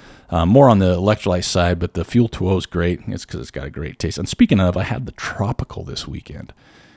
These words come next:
I usually drink the limeade and the cherry cola. Tropical stuff I kinda stay away from, but I tried it. Man, that's good stuff. So hats off there. But that's just another, another thing you can do,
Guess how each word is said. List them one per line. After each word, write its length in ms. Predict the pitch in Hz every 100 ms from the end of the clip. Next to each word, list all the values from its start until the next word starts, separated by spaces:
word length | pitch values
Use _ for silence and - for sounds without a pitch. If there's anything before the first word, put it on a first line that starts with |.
| _ _
I 60 | -
usually 200 | 110 131
drink 200 | 107 104
the 80 | 76
limeade 880 | 80 85 90 104 135 147 139 139
and 100 | 104
the 40 | 85
cherry 400 | - 107 98 92
cola. 560 | - 92 98 127 147 - _ _ _ _ -
Tropical 380 | - - - 104
stuff 340 | - 107 104
I 80 | 76
kinda 280 | - 135 147
stay 260 | - -
away 240 | 98 90 104
from, 340 | - 156 165
but 140 | 156 -
I 60 |
tried 420 | - - 95 117
it. 160 | 185 - - -
Man, 480 | 147 180 139 127 - - - -
that's 160 | -
good 160 | - -
stuff. 540 | - 339 330 - - -
So 260 | - 85
hats 300 | - 139 -
off 220 | 76 -
there. 320 | - 143 - _ - - - -
But 100 | 131
that's 120 | -
just 160 | 175
another, 400 | 139 135 127 98 - - - -
another 200 | 139 123
thing 280 | - 107
you 100 | 101
can 220 | 95 95 95
do, 280 | 98 98